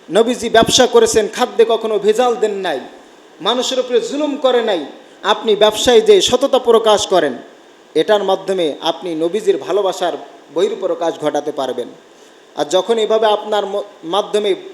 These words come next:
নবীজির ভালোবাসার বহিঃপ্রকাশ ঘটবে। আল্লাহ নবী বলেন, "মান আহাব্বা সুন্নতি", যে ব্যক্তি তার জীবন দশায় প্রত্যেকটি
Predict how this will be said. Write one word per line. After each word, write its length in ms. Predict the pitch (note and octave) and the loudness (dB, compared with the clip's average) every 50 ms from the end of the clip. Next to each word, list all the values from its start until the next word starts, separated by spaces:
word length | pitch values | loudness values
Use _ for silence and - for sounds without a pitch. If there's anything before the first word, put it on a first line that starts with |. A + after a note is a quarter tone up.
| - - - - - - - - E3 | -20 -20 -20 -20 -20 -20 -14 -6 -2
নবীজির 360 | F#3+ G#3+ A#3+ G#3+ A3 A#3 G#3+ | -2 -2 -2 0 -2 0 0
ভালোবাসার 560 | F3+ F#3 G#3+ B3 B3 B3 A3+ - A#3+ A3+ G#3 | 0 0 0 0 0 0 -2 -2 -2 -2 -2
বহিঃপ্রকাশ 800 | - G3+ G3+ G#3+ C4 B3+ - A#3 A3+ A3+ A3+ A3+ A#3 A3+ F3+ F3+ F#3+ | -2 -4 -4 -4 -6 -8 -4 -2 -2 -2 0 0 -2 -2 -2 -2 0
ঘটবে। 380 | G3 G#3 G3+ F3+ F#3 F3+ D3 C3 - - - - - - - | 0 0 0 0 -2 -2 -2 -2 -6 -10 -20 -20 -20 -8 -2
আল্লাহ 280 | D#3 F#3 G#3 G#3+ G#3 G3+ | 2 2 4 4 2 2
নবী 240 | G3 G3 F#3+ G3+ G3 | 0 2 4 4 4
বলেন, 280 | G3+ G3 F#3+ F#3+ F3+ | 4 4 2 2 -2
"মান 400 | E3 E3 E3+ G3+ G#3+ G#3 F#3+ F3+ - | -4 -4 -2 -2 -2 -2 -4 -8 -6
আহাব্বা 500 | F3+ F3 D#3+ E3+ D#3+ F3+ E3+ E3+ F#3+ F#3 | -6 -6 -4 -4 -6 -4 -2 0 0 0
সুন্নতি", 680 | E3+ - - G#3 G#3 G3 G3 F#3 F3+ - F#3+ F3+ E3 C#3+ C#3+ - - - - - - | 0 -2 -4 -6 -4 -4 -4 -4 -4 -4 -4 -4 -4 -4 -6 -10 -18 -20 -20 -20 -6
যে 180 | - - G#3+ | 0 2 2
ব্যক্তি 420 | G3+ G#3+ G3+ G3+ - - G#3 F#3+ F3+ | 4 4 2 -2 -4 -10 -6 -6 -6
তার 320 | - F#3+ F#3+ F3+ E3+ - | -2 -2 -2 -2 -2 -6
জীবন 360 | - F3+ G#3 G#3+ G#3+ G3+ G3+ | -6 -4 -4 -2 -2 -4 -4
দশায় 360 | F#3+ G3+ F#3 - - F#3+ F3 G3+ - - | -2 -2 -2 -2 -2 -2 -2 -2 -2 -2
প্রত্যেকটি 680 | B3+ B3 B3+ - - - A3+ A3 - - - G#3+ | -2 -2 -4 -4 -2 0 0 0 0 -4 -4 -4